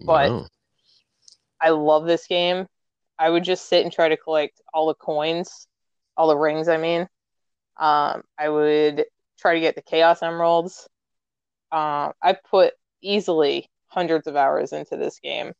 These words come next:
Speaker 2: <laughs>
Speaker 1: as a child, and probably my best memories for Sega between that and Lion King. So,
Speaker 2: So you have a
Speaker 1: I
Speaker 2: doctorate in Sonic at this point.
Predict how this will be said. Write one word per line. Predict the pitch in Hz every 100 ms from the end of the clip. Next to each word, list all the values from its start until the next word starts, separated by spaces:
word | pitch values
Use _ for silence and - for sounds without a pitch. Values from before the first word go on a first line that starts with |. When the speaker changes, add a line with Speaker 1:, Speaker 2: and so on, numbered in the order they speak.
| _
Speaker 2:
<laughs> | - 113 _
Speaker 1:
as | - 143
a |
child, | 156 156 170 - - - _
and | 147 147 147 147 - _ _ _ _ _ _ _ _
probably | 170 165 160 151 156
my | 147 143
best | 139 139 - - _ _ _
memories | 151 139 135 135 143
for | - 131
Sega | - 117 - - - _
between | 151 _ 139
that | 135 -
and | -
Lion | - -
King. | - - - - _ _ _ _
So, | - - - 226 _ _ _ _ _ _
Speaker 2:
So | - 101
you | 92
have | 92
a | 156
Speaker 1:
I |
Speaker 2:
doctorate | 151 101 151 104 95 -
in | 87
Sonic | - 85 87 78 82
at | -
this | 78
point. | - 76 73